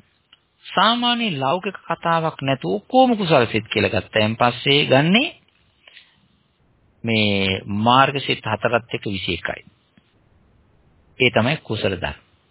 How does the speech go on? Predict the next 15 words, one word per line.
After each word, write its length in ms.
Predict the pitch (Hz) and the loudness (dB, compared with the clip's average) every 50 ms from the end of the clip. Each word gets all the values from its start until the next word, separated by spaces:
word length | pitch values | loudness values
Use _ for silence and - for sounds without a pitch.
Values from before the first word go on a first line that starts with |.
| _ _ _ _ _ _ _ _ _ _ _ _ _ _ _ _ _ _ _ _ _ _ _ _ _ _ _ _ _ _ _ | _ _ _ _ _ _ _ _ _ _ _ _ _ _ _ _ _ _ _ _ _ _ _ _ _ _ _ _ _ _ _
දැන් 500 | - 131 147 165 175 175 160 139 120 113 - - - - - - - - _ _ _ _ _ _ - | 0 2 4 4 4 2 2 0 -2 -4 -8 -12 -16 -18 -18 -18 -20 -20 _ _ _ _ _ _ -6
මේ 520 | - 120 117 110 104 101 98 98 98 - - | -2 0 0 0 0 0 -2 -2 -4 -6 -4
ඒක 240 | - - 143 185 196 240 | -2 0 2 2 2 2
නිසාවෙන් 680 | 214 190 156 - - 120 107 98 98 101 107 110 117 - | 0 0 0 -2 0 0 0 0 0 -2 -4 -6 -8 -6
ඔය 260 | - 156 156 143 123 | -4 -2 -2 -2 -2
ස්කන්ධ 460 | - - - - 165 170 175 170 165 | -6 -6 -2 0 0 0 0 -2 -4
කතාවට, 680 | - 156 151 - - 143 139 131 120 117 110 107 - 123 147 202 226 247 247 - _ _ _ _ - - - _ _ | -4 -4 -6 -4 -2 0 2 2 2 2 0 -2 0 0 0 2 0 -2 -6 -14 _ _ _ _ -20 -20 -20 _ _
ඔය 180 | - - 139 135 131 127 123 120 113 107 104 98 104 107 - - - _ _ _ _ _ _ _ _ | -6 -2 2 4 4 6 6 6 4 4 2 2 0 -2 -8 -16 -20 _ _ _ _ _ _ _ _
ස්කන්ධ 520 | - - - - - - 165 170 175 170 165 | -6 -6 -6 -2 0 2 2 2 2 0 0
කතාවට 640 | - - 160 - - 165 160 160 165 165 170 170 - 240 262 - - - - | 0 0 0 2 4 6 6 6 6 4 2 0 0 0 0 0 -2 -4 -8
ඔය 180 | - - 151 143 139 131 123 120 117 - | -6 -2 0 2 4 6 4 4 2 -2
සිත් 260 | - - 165 170 - - _ _ _ _ _ _ _ _ _ _ _ _ _ _ _ _ _ _ _ _ _ _ _ _ _ - | -4 -2 -2 -2 -2 -6 _ _ _ _ _ _ _ _ _ _ _ _ _ _ _ _ _ _ _ _ _ _ _ _ _ -2
හතර, 360 | - - 127 - - - 82 78 - - _ _ _ _ _ _ _ _ _ _ _ _ _ _ _ _ _ _ _ _ _ _ - | 2 2 2 2 0 -4 -6 -6 -12 -18 _ _ _ _ _ _ _ _ _ _ _ _ _ _ _ _ _ _ _ _ _ _ -8
මේ 200 | 117 110 104 104 | -6 -4 -4 0
අට 200 | - 131 - - | 0 0 0 0